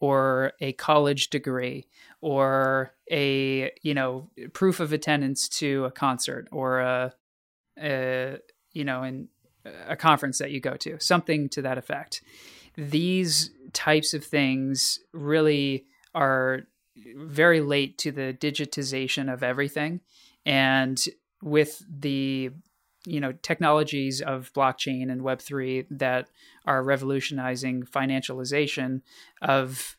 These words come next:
you know, <laughs> tokens and, and money and currency, things of that nature,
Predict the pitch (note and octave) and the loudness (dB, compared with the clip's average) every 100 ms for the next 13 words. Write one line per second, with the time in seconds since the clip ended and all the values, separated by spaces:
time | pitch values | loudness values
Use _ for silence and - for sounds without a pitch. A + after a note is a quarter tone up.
0 | _ - C#3 B2+ B2+ B2 - A#2+ E3+ - | _ -6 -2 -2 -4 -6 -16 -16 -12 0
1 | D#3+ C#3+ C#3 C3+ C3+ B2+ B2 _ C3+ C3+ | 2 2 0 -2 -2 -4 -6 _ -6 -2
2 | C3+ C3 C3 _ - _ - C3 - D3 | 0 -2 -4 _ -20 _ -8 -6 0 0
3 | C3+ C#3 C3 C3 D3+ D3 C3+ C3+ C3+ C3+ | 0 -2 -4 -2 -2 -2 -4 -2 -2 -4
4 | B2 C3+ B2+ | -6 -6 -6